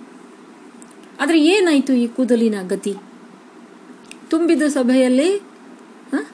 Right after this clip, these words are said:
ಮೈದುನನೇ ಅವಳ ಕೂದಲನ್ನ ಹಿಡಿದು ಎಳೆದಾಡಿದ, ಕಟ್ಟಿಕೊಂಡಿದ್ದ ತುರುಬು ಬಿಚ್ಚಿ ಹೋಯ್ತು, ಅವಳಿಗೆ ಅವಮಾನ ಮಾಡಿದ್ರು. ಆಗ ಅವಳು ಒಂದು ಪ್ರತಿಜ್ಞೆಯನ್ನ ತಡ್ತಾಳೆ, "ಈಗ ಬಿಚ್ಚಿದ ಈ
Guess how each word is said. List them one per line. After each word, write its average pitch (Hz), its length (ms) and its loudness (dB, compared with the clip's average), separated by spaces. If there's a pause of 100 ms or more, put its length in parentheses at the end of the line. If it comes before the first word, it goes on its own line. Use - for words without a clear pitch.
(180)
ಮೈದುನನೇ 294 760 4 (560)
ಅವಳ 240 220 -2 (220)
ಕೂದಲನ್ನ 220 480 -2 (140)
ಹಿಡಿದು 190 580 -2
ಎಳೆದಾಡಿದ, 220 640 -2 (600)
ಕಟ್ಟಿಕೊಂಡಿದ್ದ 226 680 -4
ತುರುಬು 196 460 -4
ಬಿಚ್ಚಿ 277 380 -2
ಹೋಯ್ತು, 175 520 -4 (540)
ಅವಳಿಗೆ 220 340 0
ಅವಮಾನ 254 480 2
ಮಾಡಿದ್ರು. 170 580 -2 (400)
ಆಗ 262 300 0
ಅವಳು 254 460 2 (240)
ಒಂದು 240 360 0 (380)
ಪ್ರತಿಜ್ಞೆಯನ್ನ 254 680 -2
ತಡ್ತಾಳೆ, 240 440 -4 (440)
"ಈಗ 269 280 2
ಬಿಚ್ಚಿದ 277 500 0
ಈ 269 440 0